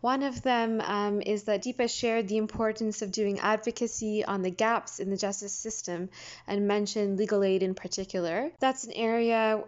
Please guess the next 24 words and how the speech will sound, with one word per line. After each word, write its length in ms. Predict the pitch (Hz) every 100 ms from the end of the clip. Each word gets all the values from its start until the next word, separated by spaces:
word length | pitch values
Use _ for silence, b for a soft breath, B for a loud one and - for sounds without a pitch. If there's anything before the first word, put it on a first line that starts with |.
| -
of 200 | 208 196
important 600 | 196 - 214 214 220 208
work 320 | 190 202 294
for 240 | - - 294
West 300 | 302 294 -
Coast 260 | 302 - 302
Leaf 280 | 311 320
and 200 | 240 214
one 220 | 208 202 208
we 100 | 208
have 240 | 202 185
been 100 | 202
involved 560 | 190 185 208 220 226 254
in 220 | 240 240 -
for 80 |
several 480 | 202 - 233 220 220
years. 680 | 202 185 202 294 381 - - -
But 300 | 220 214 -
in 240 | 226 226
the 180 | 226 226
coming 400 | - 294 311 269
years, 400 | 208 196 208 208
we'll 180 | 202 208
have 340 | 208 214 202